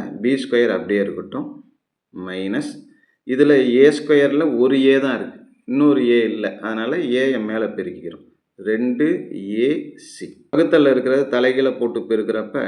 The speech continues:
பி ஸ்கொயர் மைனஸ் ரெண்டு ஏ சி by ஏ ஸ்கொயர் into ஏ மேல வந்துரும். A by D-ன்னு வரும். இந்த மைனஸ் இருக்கு. இந்த மைனஸால இதை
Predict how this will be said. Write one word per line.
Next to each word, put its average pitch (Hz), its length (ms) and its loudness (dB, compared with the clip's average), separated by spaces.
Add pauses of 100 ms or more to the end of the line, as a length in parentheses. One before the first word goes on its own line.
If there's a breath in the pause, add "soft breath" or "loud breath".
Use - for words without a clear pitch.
(280)
பி 120 200 0
ஸ்கொயர் 131 380 -2
மைனஸ் 110 360 -4 (120)
ரெண்டு 117 260 -4 (140)
ஏ 110 160 -2
சி 110 240 -10 (180)
by 104 140 0 (160)
ஏ 104 100 -2 (120)
ஸ்கொயர் 104 460 -4 (560 soft breath)
into 120 420 0 (840)
ஏ 135 180 6
மேல 117 220 0 (100)
வந்துரும். - 300 -12 (460)
A 120 80 2 (140)
by 139 120 2 (760)
D-ன்னு 117 460 -4
வரும். 139 220 -4
இந்த 147 180 -4
மைனஸ் 123 380 -2
இருக்கு. - 200 -14 (880)
இந்த 107 60 0 (140)
மைனஸால 127 640 6
இதை 110 120 2